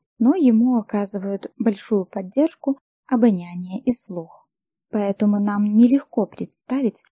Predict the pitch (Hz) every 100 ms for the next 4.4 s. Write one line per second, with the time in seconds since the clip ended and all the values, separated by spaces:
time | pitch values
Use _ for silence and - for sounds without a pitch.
0 | _ _ 247 233 - - 202 208 - 202
1 | 190 - 339 339 247 240 262 247 226 214
2 | - 262 269 247 208 208 - 226 214 196
3 | - 214 196 220 220 208 - 220 - 254
4 | 208 170 170 175